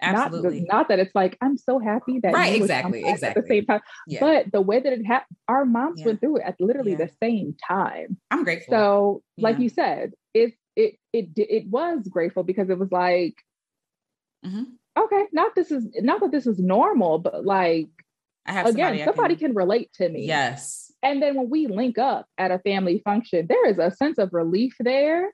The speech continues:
Speaker 2: Okay.
Speaker 1: Because I'm so
Speaker 2: Where you
Speaker 1: happy to
Speaker 2: at?
Speaker 1: be amongst it. Are you coming?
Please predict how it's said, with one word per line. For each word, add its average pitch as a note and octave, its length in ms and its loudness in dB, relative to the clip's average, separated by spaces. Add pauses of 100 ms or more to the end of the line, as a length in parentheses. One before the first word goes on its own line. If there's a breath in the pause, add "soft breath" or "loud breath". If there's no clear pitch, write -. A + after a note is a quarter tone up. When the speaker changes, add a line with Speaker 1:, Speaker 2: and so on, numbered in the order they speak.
Speaker 2:
Okay. C#4 760 -2
Speaker 1:
Because C#4+ 340 0
I'm F4 200 4
so F#4 140 0
Speaker 2:
Where A3 120 4
you A3 60 4 (140)
Speaker 1:
happy - 0 -
to G#3+ 60 4 (180)
Speaker 2:
at? A3 60 -4
Speaker 1:
be E4 100 2
amongst E4+ 360 -4
it. D4 100 -2
Are B3+ 120 0
you D4 120 0
coming? E4 360 -6